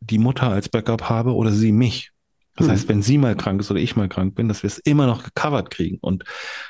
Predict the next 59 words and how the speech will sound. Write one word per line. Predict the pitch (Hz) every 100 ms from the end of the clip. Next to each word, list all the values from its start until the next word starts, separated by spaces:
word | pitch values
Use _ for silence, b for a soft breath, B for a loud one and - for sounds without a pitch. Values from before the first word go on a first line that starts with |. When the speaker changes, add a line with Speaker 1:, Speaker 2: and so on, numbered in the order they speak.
| -
Speaker 1:
ich | 127 113 -
denke | 147 131
da | 127 104
wirklich | 123 - 113 -
ganz | 117 127 -
oft | 110 117 -
an | 107
die | 104 101
Leute, | 87 120 - 98
die | 107 95 90 98
wirklich | 147 185 104 90 -
ganz | 95 104 92 -
allein, | 85 87 87
also | - -
die | -
nicht | 107 107 -
zu | 92
fünfzig | - 175 - -
Prozent | - 92 101 85
Speaker 2:
Genau. | 92
Speaker 1:
alleine | 87 87 95
ziehen | - 104 110
sind, | 120
sondern | 107 92
zu | 98 92
hundert | 208 175
Prozent | - 92 - 110 131 110
und | 160 220 151
noch | 95
einen | 87
Job | 92 92
machen, | 95 101 139 139 B B -
die | 110
nicht | 127 202 -
darüber | 120 107
nachdenken | 101 95 - 98 98
können, | 104
„Oh, | - 107
mache | 104 107
ich | 107
ein | 98
paar | 107
Stunden | - 101 87 95
weniger“, | 120 156 98 117
weil | 139
du | 98
hast | 101 -
ganz | 123 131 131 117 -
am | 78
Anfang | 101 104 95
gesagt, | 98 98
wir | 90
sind | 87 98 92
sehr | 98 95
privilegiert, | - 90 85 87 117 151
das | 104 -
sind | 127 123 92
wir |
definitiv. | 98 95 - 90 - - 180